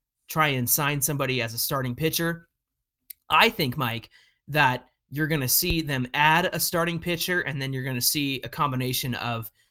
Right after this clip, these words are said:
you know, Griffin Canning, Patrick Sandoval, Reed Detmers, and Chase Silseth fill out the rest of that five-man rotation. Tyler Anderson might be kind of a back-and-forth swingman kind of guy if he can't figure out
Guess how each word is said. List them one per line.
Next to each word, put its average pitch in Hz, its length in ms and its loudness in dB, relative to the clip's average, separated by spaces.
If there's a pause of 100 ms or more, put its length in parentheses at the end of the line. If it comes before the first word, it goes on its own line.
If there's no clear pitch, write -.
(220)
you 135 140 -4
know, 107 300 -4
Griffin 117 280 -6
Canning, 147 580 0 (300)
Patrick 110 280 -6
Sandoval, 139 520 0
Reed 117 220 -4
Detmers, 120 360 -4
and 113 100 -8
Chase 113 300 -2
Silseth 156 640 0 (380)
fill 147 280 2
out 127 160 0
the 123 80 -4
rest 123 240 -2
of 113 120 -4
that 110 240 -6
five-man 117 440 -4
rotation. 110 600 -2 (260)
Tyler 123 320 -2
Anderson 156 440 4
might 131 220 0
be 127 200 0
kind 131 260 -2
of 120 80 0
a 117 140 0
back-and-forth 123 640 0
swingman 151 540 2
kind 131 220 0
of 123 60 -2
guy 127 180 4
if 110 160 -4
he 139 140 -4
can't 131 260 -4
figure 123 260 0
out 120 240 -2